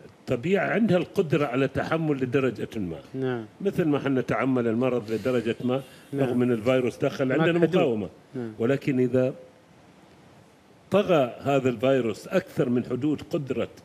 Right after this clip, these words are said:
Speaker 1: الجسم على التحمل تصبح مريض.
Speaker 2: نعم.
Speaker 1: إذن أيضًا الطبيعة هي في نفس السنن هذه، سنن الكون، وبالتالي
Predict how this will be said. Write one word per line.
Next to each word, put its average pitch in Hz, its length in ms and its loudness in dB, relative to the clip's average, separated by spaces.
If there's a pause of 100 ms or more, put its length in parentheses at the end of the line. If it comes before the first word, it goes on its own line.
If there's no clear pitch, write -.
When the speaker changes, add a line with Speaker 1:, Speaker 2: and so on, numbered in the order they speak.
(460)
Speaker 1:
الجسم 110 500 -4
على 113 140 -2
التحمل 160 440 -4 (340)
تصبح - 340 -6
مريض. 95 260 -4 (280)
Speaker 2:
نعم. 123 100 -2
Speaker 1:
إذن 120 160 0
أيضًا 180 300 2
الطبيعة 139 640 -2
هي 131 400 0 (320)
في - 100 -8
نفس 156 240 -2
السنن 120 440 0
هذه، 87 240 -8
سنن 117 440 -4 (360)
الكون، 107 400 0 (340)
وبالتالي 113 420 -2